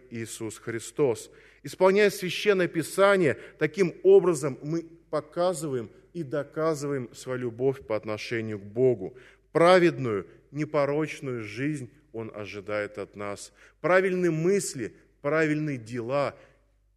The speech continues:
покаяние перед Ним искреннее, изменение нашей жизни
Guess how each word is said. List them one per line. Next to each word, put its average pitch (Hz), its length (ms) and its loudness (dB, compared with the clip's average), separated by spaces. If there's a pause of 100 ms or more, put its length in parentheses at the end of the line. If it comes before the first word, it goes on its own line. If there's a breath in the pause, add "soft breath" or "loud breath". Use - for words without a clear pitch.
покаяние 180 600 6
перед 160 320 2
Ним 135 200 0 (140)
искреннее, 131 720 -2 (200 soft breath)
изменение 156 720 2
нашей 131 360 -2
жизни 107 480 -6